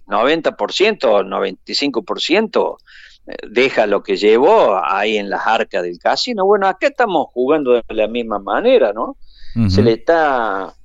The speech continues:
Speaker 1: mostrando, vuelvo a reiterar, esa zanahoria para que el carro, el carro, ¿cuál es? El carro es esa economía europea que no, que no arranca, que no se eleva.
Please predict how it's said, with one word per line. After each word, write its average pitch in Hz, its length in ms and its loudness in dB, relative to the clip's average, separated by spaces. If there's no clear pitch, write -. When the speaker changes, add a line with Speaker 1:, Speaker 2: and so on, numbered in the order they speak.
Speaker 1:
mostrando, 131 640 0
vuelvo 135 240 2
a 127 40 0
reiterar, 123 380 0
esa 135 160 0
zanahoria 139 460 0
para 120 180 -2
que - 140 -12
el 98 100 -14
carro, 147 400 2
el 120 100 -2
carro, 143 460 -2
¿cuál 147 180 2
es? 175 220 0
El - 60 -18
carro 165 280 0
es 156 240 0
esa 143 120 -4
economía 131 480 -4
europea 143 480 2
que 120 100 -6
no, 113 440 -8
que 117 160 -2
no 131 120 0
arranca, 151 520 -2
que 107 100 -8
no 117 160 -8
se 120 220 -2
eleva. 135 480 2